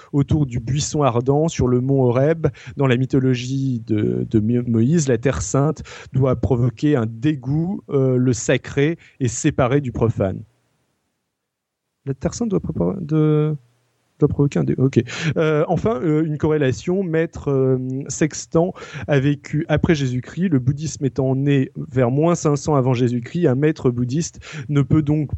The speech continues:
pas avoir enseigné avant que le fondateur de sa religion soit né. En tout cas, le balado est très intéressant. Il m'a fait penser à la devise nationale du Brésil, ordre et progrès, une devise très homo sapiens,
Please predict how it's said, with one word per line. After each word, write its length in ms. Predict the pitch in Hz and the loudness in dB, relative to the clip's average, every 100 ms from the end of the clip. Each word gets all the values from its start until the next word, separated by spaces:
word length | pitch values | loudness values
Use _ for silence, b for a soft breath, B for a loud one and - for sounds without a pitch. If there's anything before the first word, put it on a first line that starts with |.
| - | -2
pas 160 | 170 | 0
avoir 340 | 180 135 147 139 | 0 0 0 0
enseigné 580 | 135 - 135 139 175 | -2 -2 -2 0 0
avant 360 | 180 131 143 160 | 2 2 0 -2
que 120 | - | 0
le 140 | 123 123 | 0 0
fondateur 420 | 120 131 117 151 | 0 0 0 -2
de 100 | 127 | -2
sa 120 | 123 | -2
religion 360 | 107 110 110 139 | 0 0 -2 -2
soit 200 | - 107 | 0 0
né. 180 | 139 170 B B | 0 -4 B B
En 80 | 135 | -4
tout 80 | - | 0
cas, 160 | 160 | 0
le 120 | 151 131 | 2 0
balado 800 | 123 143 135 123 139 156 170 - | 0 2 2 2 0 2 0 -2
est 300 | 147 135 131 | 0 2 0
très 180 | - 170 | 0 0
intéressant. 680 | 143 131 120 117 156 156 180 B B B | 0 2 2 0 0 0 0 B B B
Il 100 | 143 | 0
m'a 80 | 143 | 0
fait 140 | 139 | 0
penser 380 | 139 139 135 151 | 0 0 0 0
à 60 | 143 | 0
la 340 | 131 123 117 | 2 2 2
devise 500 | 113 147 151 151 139 | 0 0 0 0 0
nationale 540 | 143 151 - 143 147 135 | 0 -2 0 0 0 0
du 120 | 120 | 0
Brésil, 480 | 113 113 107 151 160 | 2 2 2 0 2
ordre 260 | 151 151 139 | 2 2 2
et 60 | |
progrès, 420 | 135 123 123 131 151 B B 135 | 2 2 2 2 0 B B -4
une 100 | 131 | 0
devise 340 | 135 135 151 | 0 0 -2
très 240 | - 160 185 | 0 0 2
homo 220 | 156 156 | 2 2
sapiens, 420 | 143 147 - 117 | 0 -2 0 -2